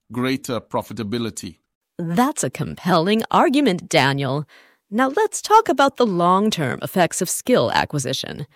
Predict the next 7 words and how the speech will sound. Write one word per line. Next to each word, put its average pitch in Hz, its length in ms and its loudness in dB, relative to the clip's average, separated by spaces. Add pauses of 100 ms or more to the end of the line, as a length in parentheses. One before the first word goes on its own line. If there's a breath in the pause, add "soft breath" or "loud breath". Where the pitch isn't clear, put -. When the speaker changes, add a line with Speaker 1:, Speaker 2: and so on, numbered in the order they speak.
(400 soft breath)
Speaker 2:
How 139 280 -2
does 143 300 -2
learning 190 560 2
new 202 200 0
skills 180 640 -2
impact 214 540 -2
an 151 140 -2